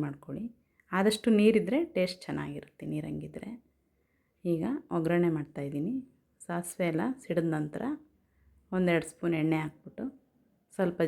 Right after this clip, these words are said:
ಜೀರಿಗೆ, ಬೆಳ್ಳುಳ್ಳಿ ಹಾಕಿದ್ದೀನಿ. ಬೆಳ್ಳುಳ್ಳಿ ಗೋಲ್ಡನ್ ಕಲರ್ ಆಗಲಿ. ನಂತರ ಸ್ವಲ್ಪ ಇಂಗು, ಆಮೇಲೆ ಕರಿಬೇವಿನ ಸೊಪ್ಪು ಹಾಕಿ ಒಗ್ಗರಣೆನ ಸಾಂಬಾರ್ಗೆ ಹಾಕೋಣ. ಸಾಂಬಾರು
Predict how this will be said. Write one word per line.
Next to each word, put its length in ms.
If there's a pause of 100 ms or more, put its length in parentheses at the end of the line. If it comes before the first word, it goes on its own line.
ಜೀರಿಗೆ, 380 (1500)
ಬೆಳ್ಳುಳ್ಳಿ 480
ಹಾಕಿದ್ದೀನಿ. 460 (140)
ಬೆಳ್ಳುಳ್ಳಿ 340 (100)
ಗೋಲ್ಡನ್ 380
ಕಲರ್ 300
ಆಗಲಿ. 260 (1000)
ನಂತರ 380 (560)
ಸ್ವಲ್ಪ 280 (200)
ಇಂಗು, 280 (1080)
ಆಮೇಲೆ 400
ಕರಿಬೇವಿನ 420
ಸೊಪ್ಪು 260
ಹಾಕಿ 260 (1600)
ಒಗ್ಗರಣೆನ 460 (480)
ಸಾಂಬಾರ್ಗೆ 460
ಹಾಕೋಣ. 280 (1800)
ಸಾಂಬಾರು 480